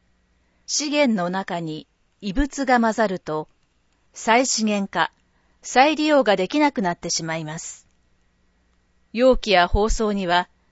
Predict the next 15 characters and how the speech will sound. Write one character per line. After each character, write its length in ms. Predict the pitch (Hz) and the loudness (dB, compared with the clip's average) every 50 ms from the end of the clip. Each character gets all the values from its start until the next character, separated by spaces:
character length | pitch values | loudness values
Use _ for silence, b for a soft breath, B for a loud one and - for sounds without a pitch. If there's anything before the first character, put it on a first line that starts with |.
| _ _ 170 | _ _ 0
分 240 | 202 226 240 269 | 2 4 4 4
別 280 | 262 302 285 - - 254 | 4 2 0 0 -2 -4
し 140 | - - 226 | -2 0 2
や 160 | 208 220 226 | 2 2 2
す 140 | - - 220 | 0 -4 -4
い 140 | 220 208 208 | -2 0 0
よ 160 | 202 196 185 | 0 0 -2
う 40 | 170 | -2
に、 260 | 165 165 165 - _ _ _ _ _ _ _ _ _ _ _ _ - | -4 -6 -6 -8 _ _ _ _ _ _ _ _ _ _ _ _ -6
識 380 | - - 208 - - 294 320 | -4 -4 -4 -2 -2 -2 -2
別 280 | 285 - - - 294 302 | 0 -2 -4 -2 0 4
マ 220 | 277 294 285 277 | 6 6 6 4
ー 40 | 277 | 2
ク 140 | - 233 175 | 0 -4 -2
が 240 | 151 165 160 - | 0 0 0 0